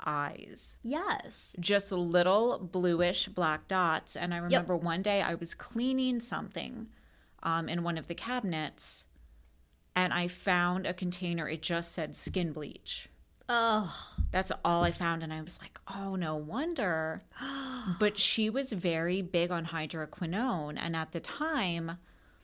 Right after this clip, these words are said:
Speaker 1: it was one of those things where a lot of products here, they were kind of starting to regulate it more.
Speaker 2: Yes.
Speaker 1: And in other countries, like in Europe, a lot of European countries do not carry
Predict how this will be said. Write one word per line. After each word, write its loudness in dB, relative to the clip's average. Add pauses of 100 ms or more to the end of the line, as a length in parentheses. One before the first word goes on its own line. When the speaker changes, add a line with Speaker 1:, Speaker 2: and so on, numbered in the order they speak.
(260)
Speaker 1:
it 4
was 2
one 0
of -2
those 2
things -2
where 2
a 2
lot 2
of -4
products -2
here, 0
they -2
were -2
kind -6
of -6
starting -2
to -10
regulate -2
it -2
more. -2
Speaker 2:
Yes. -2
Speaker 1:
And 2
in 0
other 2
countries, -4
like -2
in 0
Europe, -2
a 0
lot 0
of -6
European -2
countries -2
do 0
not 0
carry -4